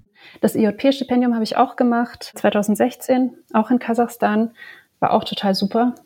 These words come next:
Und da ist es eben auch so, dass man so eine Gruppe von Leuten kennenlernt, die sich für die gl-, selbe Region interessieren und für die ähnlichen Themen vielleicht. Und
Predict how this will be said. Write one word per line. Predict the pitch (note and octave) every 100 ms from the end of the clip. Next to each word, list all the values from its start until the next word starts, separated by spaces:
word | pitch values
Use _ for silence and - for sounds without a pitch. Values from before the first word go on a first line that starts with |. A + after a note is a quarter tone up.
| -
Und | G#3 G3+ - - -
da | G3
ist | G3+ G#3+
es | G3+
eben | G#3 G#3
auch | G#3 G#3+
so, | A3
dass | G3+ G3
man | G3+ G3
so |
eine | G3+ F#3+
Gruppe | A#3 B3+ B3
von | G#3+
Leuten | G3+ G3 G#3
kennenlernt, | - G#3+ G#3 G3 G3 G3 - - - - -
die | G3+ G3+ G3+ G3 G3+ G3 - _
sich | - G#3+
für | A3
die | G3+
gl-, | G3+ -
selbe | G#3 G3+ G#3
Region | G3+ F#3+ G#3+
interessieren | G#3 G3+ G3+ - A3 G#3
und | G3 -
für | G#3
die | G3
ähnlichen | G#3 G#3 G#3 G3
Themen | G#3+ G#3+
vielleicht. | G3+ G3+ F#3+ G3 -
Und | G3+ F#3+ -